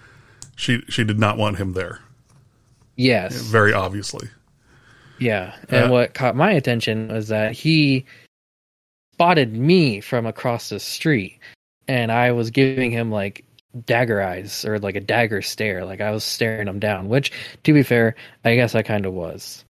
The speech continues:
Speaker 2: But, you know, I just casually, like, waved my hand, said, "Hey, how you doing?" And then he waved back, like, so he was clearly aware of us and who we are, 'cause he's done his research, 'cause he's gonna protect his daughter.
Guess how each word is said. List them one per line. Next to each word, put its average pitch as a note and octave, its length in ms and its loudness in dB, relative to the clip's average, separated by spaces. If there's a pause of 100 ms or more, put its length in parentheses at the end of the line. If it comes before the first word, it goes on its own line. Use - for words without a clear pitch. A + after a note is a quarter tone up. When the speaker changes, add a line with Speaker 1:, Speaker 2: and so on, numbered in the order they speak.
(400)
Speaker 2:
But, D3 320 6
you C#3+ 140 2
know, B2+ 100 2
I A#2+ 140 4
just B2+ 220 -2
casually, A#2+ 540 -2 (760)
like, A#2+ 300 -6 (160)
waved A2 160 -4
my C#3+ 80 0
hand, B2+ 240 0
said, A#2+ 160 0
"Hey, A2 160 -2
how A2+ 120 -6
you B2 120 -2
doing?" G#2+ 420 -6 (280)
And A2+ 80 -8
then G#2+ 100 -2
he A#2 100 0
waved A2+ 380 0
back, G#2 440 -2
like, G#2 260 -4
so G#2 180 -4
he A#2+ 100 -2
was C3 140 0
clearly F3+ 400 6
aware A#2+ 500 4 (520)
of A2+ 260 -2
us A#2 580 -4
and A2 180 -4
who A#2 200 -4
we G#2 140 -2
are, A#2 360 -2 (400)
'cause A2 120 -6
he's G#2+ 140 -4
done A2+ 180 2
his G2+ 120 -4
research, A2+ 500 -4
'cause G#2 160 -4
he's G2 200 -8
gonna G2+ 240 -2
protect G#2+ 440 -6
his G2+ 500 -4 (640)
daughter. A2 460 0